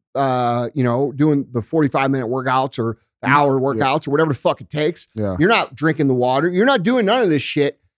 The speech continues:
Speaker 1: And yet, because your, your sister or your brother is a hundred pounds heavier than you or two hundred pounds heavier than you, you're, you're, like, giving them tips on how they could be like you when you're not living it.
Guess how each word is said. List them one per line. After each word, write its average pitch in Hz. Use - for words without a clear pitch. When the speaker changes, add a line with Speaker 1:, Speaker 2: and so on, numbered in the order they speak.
Speaker 1:
And 165
yet, 196
because 160
your, 175
your 151
sister 190
or 151
your 135
brother 151
is 131
a 123
hundred 196
pounds 165
heavier 226
than 127
you 120
or 135
two 277
hundred 262
pounds 139
heavier 127
than 113
you, 113
you're, 202
you're, 156
like, 156
giving 180
them 156
tips -
on 139
how 143
they 151
could 127
be 147
like 131
you 220
when 127
you're 156
not 113
living 151
it. -